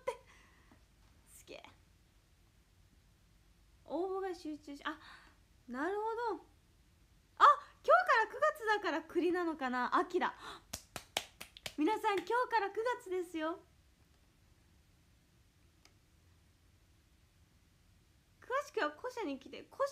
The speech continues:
社はわか-、あのね、古社は応募しなかったらしいです。最後はファンの皆さんにっ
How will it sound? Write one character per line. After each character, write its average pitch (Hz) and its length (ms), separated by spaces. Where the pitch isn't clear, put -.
社 - 20
は 294 220
わ 269 80
か-、 285 100
あ - 120
の 285 100
ね、 302 100
古 480 200
社 453 140
は 277 160
応 277 80
募 370 160
し 381 80
な 403 140
か 403 100
っ 403 100
た 403 80
ら 392 160
し 392 160
い 359 60
で 294 100
す。 233 160
最 330 200
後 294 60
は 285 140
フ 302 100
ァ 320 40
ン 302 80
の 269 80
皆 247 300
さ 254 180
ん 226 160
に 214 160
っ - 20